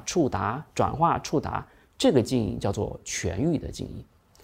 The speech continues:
所以怎么从公域的用户通过私有化的方式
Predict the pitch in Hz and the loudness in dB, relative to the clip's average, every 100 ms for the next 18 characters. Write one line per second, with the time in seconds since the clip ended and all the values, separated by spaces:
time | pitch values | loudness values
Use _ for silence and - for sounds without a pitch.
0 | - - - 196 190 208 208 208 226 254 | -20 2 10 10 12 10 10 8 8 8
1 | 294 226 127 120 107 101 113 - - _ | 10 10 8 6 4 0 -2 -2 -8 _
2 | - 202 190 160 - 269 214 - 151 104 | 4 8 10 8 6 6 8 6 2 0
3 | 104 104 110 - - | -2 -4 -4 -6 -8